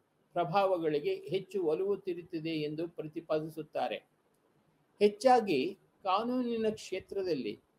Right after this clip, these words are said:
ವಾಸ್ತವವಾಗಿ ವಿಭಿನ್ನ ರೀತಿಯ ವಸಾಹತುಶಾಹಿಯನ್ನು ಹೇಗೆ ನಿಯಂತ್ರಿಸುವುದು ಎಂಬುದರ ಕುರಿತು ಗಮನಾರ್ಹವಾದ ಬ್ರಿಟಿಷ್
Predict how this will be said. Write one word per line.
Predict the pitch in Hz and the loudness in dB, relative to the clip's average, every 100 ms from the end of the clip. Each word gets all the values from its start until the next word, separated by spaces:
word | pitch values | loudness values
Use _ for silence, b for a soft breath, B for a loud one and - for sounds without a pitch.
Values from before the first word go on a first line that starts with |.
| _ 143 | _ -2
ವಾಸ್ತವವಾಗಿ | 156 180 - _ 226 214 196 170 131 123 - _ _ 170 | 0 0 -2 _ -2 0 2 2 0 -6 -14 _ _ -14
ವಿಭಿನ್ನ | 185 190 156 220 208 220 220 _ _ _ | -10 -10 -4 0 2 0 -4 _ _ _
ರೀತಿಯ | 139 175 214 - 156 135 135 - _ _ _ _ - | -8 -4 -4 -4 0 0 0 -4 _ _ _ _ -2
ವಸಾಹತುಶಾಹಿಯನ್ನು | 170 170 208 208 220 220 208 160 165 202 160 151 120 - _ _ _ _ _ | -2 2 2 4 0 -2 -2 0 0 0 -2 -2 -6 -10 _ _ _ _ _
ಹೇಗೆ | 233 226 208 | 4 6 2
ನಿಯಂತ್ರಿಸುವುದು | 175 190 220 214 208 196 180 170 202 208 | 0 2 2 2 -4 -4 -2 -2 0 -2
ಎಂಬುದರ | 208 175 190 190 180 165 175 | -2 -4 -2 0 2 0 0
ಕುರಿತು | - 214 214 208 110 - _ _ _ _ - | -2 0 0 0 -8 -10 _ _ _ _ -4
ಗಮನಾರ್ಹವಾದ | 170 175 202 208 202 180 180 160 175 185 117 - - _ 147 | -2 2 4 6 4 6 4 4 4 4 2 0 -12 _ -18
ಬ್ರಿಟಿಷ್ | 175 - 220 208 | -18 -4 -2 -2